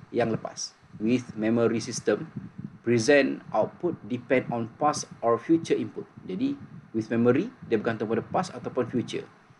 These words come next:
Uh, all differential equation. Okey. Uh, memoryless system, present output depend only on present input. Jadi, untuk memoryless, nilai output Y N ataupun Y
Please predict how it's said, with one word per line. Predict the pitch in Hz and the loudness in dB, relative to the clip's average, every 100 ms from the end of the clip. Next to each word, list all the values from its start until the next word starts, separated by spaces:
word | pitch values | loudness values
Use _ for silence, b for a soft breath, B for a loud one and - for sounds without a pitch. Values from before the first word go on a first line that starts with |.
| _ _ _ _ _ _ - | _ _ _ _ _ _ -20
Uh, | 95 90 - | -14 -12 2
all | 143 165 | 4 6
differential | 147 143 143 127 143 - | 4 4 2 2 0 0
equation. | - 123 110 85 - - - - - | 0 0 0 -4 -8 -18 -20 -20 -18
Okey. | - 135 - - B B B - _ - | -10 -10 -10 -14 B B B -20 _ -4
Uh, | 98 101 | 0 2
memoryless | 131 143 160 180 180 | 6 8 8 8 4
system, | 180 - 127 - - - | -2 4 4 4 -4 -6
present | 123 127 156 147 | 2 4 6 4
output | 135 - 175 127 | 2 2 0 0
depend | 139 143 143 135 | 0 2 2 2
only | 160 160 156 139 - | 2 2 0 -6 -4
on | 127 131 131 - | 2 2 2 0
present | 175 160 156 135 | 2 4 4 2
input. | 131 120 - - - - - | -2 -2 -6 -6 -16 -20 -6
Jadi, | 104 - - - - - | -2 -2 -4 -8 -14 -8
untuk | 123 123 196 156 | -4 0 0 2
memoryless, | 147 147 147 127 98 131 - - - | 2 4 6 6 4 0 -4 -10 -4
nilai | 120 135 - 113 | 0 0 0 -2
output | - - 139 - - | -4 0 0 0 -4
Y | 101 117 117 - - | 2 4 2 -2 -6
N | 113 113 127 131 | 0 0 0 -6
ataupun | - - 104 113 107 | -10 -8 -2 0 2
Y | 104 107 | 2 2